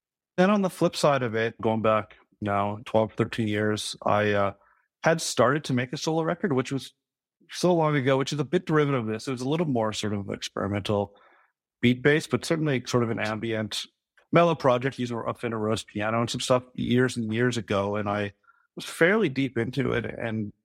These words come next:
was a steep learning curve, kind of working through it as a student with very, very little expendable dollars. And what happened was that my, uh, computer literally caught fire, like, it filled the room with smoke and melted. And I wasn't wise enough to have a hard drive. And so I, at that point, I,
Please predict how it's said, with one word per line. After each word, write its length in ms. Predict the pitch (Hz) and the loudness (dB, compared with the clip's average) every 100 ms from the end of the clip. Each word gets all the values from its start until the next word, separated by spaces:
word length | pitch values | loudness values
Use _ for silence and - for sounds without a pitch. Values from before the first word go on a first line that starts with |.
| _ | _
was 200 | - 107 | -8 -4
a 40 | |
steep 440 | 117 - - 127 - | -6 -8 -2 -2 0
learning 200 | 107 107 | 0 0
curve, 240 | - 107 | 0 -2
kind 120 | - | 0
of 40 | 107 | -2
working 220 | 104 110 | -2 -6
through 280 | - 104 107 | -2 0 2
it 120 | 107 - | 0 -2
as 200 | - - | -4 -4
a 60 | |
student 400 | - - 104 107 | -4 -2 -2 -2
with 160 | 104 - - | -6 -6 -4
very, 300 | 95 98 101 - | -2 -2 -6 -6
very 160 | - 95 | -2 0
little 240 | 98 101 | 0 -2
expendable 460 | 98 - 104 101 101 | -2 -2 -2 -2 -2
dollars. 420 | 92 95 104 104 | 2 2 2 0
And 80 | 117 | -2
what 200 | 127 135 | 0 0
happened 300 | 135 127 156 | 2 2 2
was 120 | 135 | 0
that 100 | 110 | -2
my, 280 | 104 101 98 | -2 -2 -2
uh, 120 | 95 90 _ _ - | -4 -6 _ _ -20
computer 520 | - - 104 107 131 | -18 -8 -2 0 0
literally 500 | 117 113 113 113 98 _ _ _ - | 0 0 0 -2 -4 _ _ _ 0
caught 180 | 113 104 | 0 2
fire, 300 | 98 113 147 | 2 2 0
like, 160 | 107 | -4
it 140 | - - | -10 -6
filled 160 | 110 | -4
the 60 | 104 | -2
room 140 | 104 | -2
with 100 | 131 | -4
smoke 320 | - 151 170 - _ - - | 0 -2 -2 -8 _ -20 0
and 160 | 143 143 | 2 4
melted. 440 | 131 165 185 190 | 4 2 0 0
And 120 | 139 | 0
I 120 | 123 123 | -2 -2
wasn't 320 | 143 139 131 | -4 -4 -2
wise 160 | 127 | -2
enough 120 | 135 143 | -2 -4
to 60 | |
have 80 | 131 | -4
a 60 | 123 | -2
hard 180 | 120 | -4
drive. 240 | 151 170 180 | 0 0 0
And 100 | 165 | 0
so 320 | - 170 165 - _ _ - | 2 2 0 -10 _ _ 0
I, 180 | 151 | 0
at 220 | 170 175 151 | 2 -4 -4
that 260 | 139 151 | -6 -6
point, 220 | 190 190 | -6 -4
I, 160 | 131 120 | -4 -6